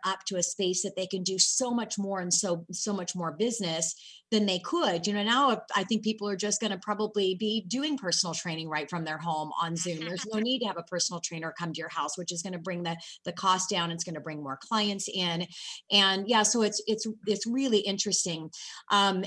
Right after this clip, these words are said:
Speaker 1: and the virtual space, you know, I've, I've been on virtual, my guess is probably ten years. I started with a GoToMeeting and moved to Zoom and, or moved to Join Me and then moved to Zoom. And I just,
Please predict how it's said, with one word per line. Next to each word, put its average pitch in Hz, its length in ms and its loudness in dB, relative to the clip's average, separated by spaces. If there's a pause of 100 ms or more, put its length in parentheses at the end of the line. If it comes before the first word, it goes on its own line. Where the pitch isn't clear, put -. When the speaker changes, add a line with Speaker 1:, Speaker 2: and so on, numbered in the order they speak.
Speaker 1:
and 214 160 4
the 214 60 4
virtual 226 420 0
space, 151 500 0
you 196 120 -2
know, 175 80 2
I've, 185 240 0
I've 196 180 0
been 202 100 0
on 175 140 0
virtual, 180 300 -2
my 165 100 0
guess 185 240 -4
is 170 80 -8
probably 165 240 -2
ten 165 260 -2
years. 160 340 -2
I 160 80 -4
started 165 480 0
with 156 220 -6
a 151 160 0
GoToMeeting 170 800 -2
and 160 100 -4
moved 165 200 -2
to 165 100 -2
Zoom 170 460 -4
and, 170 240 -4
or 175 80 -4
moved 185 280 -2
to 165 100 -4
Join 180 360 0
Me 180 140 0
and 170 100 -2
then 160 140 -4
moved 165 220 -4
to 165 80 -4
Zoom. 175 400 -2
And 160 140 -4 (500)
I 190 120 6
just, 214 300 2